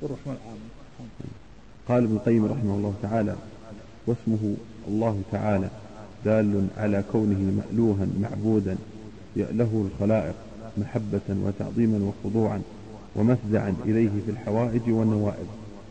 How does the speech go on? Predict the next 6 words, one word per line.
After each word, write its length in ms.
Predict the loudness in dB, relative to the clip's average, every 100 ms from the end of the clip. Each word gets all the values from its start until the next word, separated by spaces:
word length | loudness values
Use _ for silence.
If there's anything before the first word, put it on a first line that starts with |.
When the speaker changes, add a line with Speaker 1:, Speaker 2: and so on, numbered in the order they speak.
| -18 -18 -2
Speaker 2:
وذلك 420 | 4 6 6 4
مستلزم 600 | 2 2 2 2 2 2 2
لكمال 480 | 2 4 4 4 4
ربوبيته 680 | 4 2 2 0 0 0 0
ورحمته 520 | 0 -2 -2 -2 -4 -8 -14 -18 -18 -16 -2
المتضمنتين 1120 | 2 4 2 0 2 4 6 6 4 2 2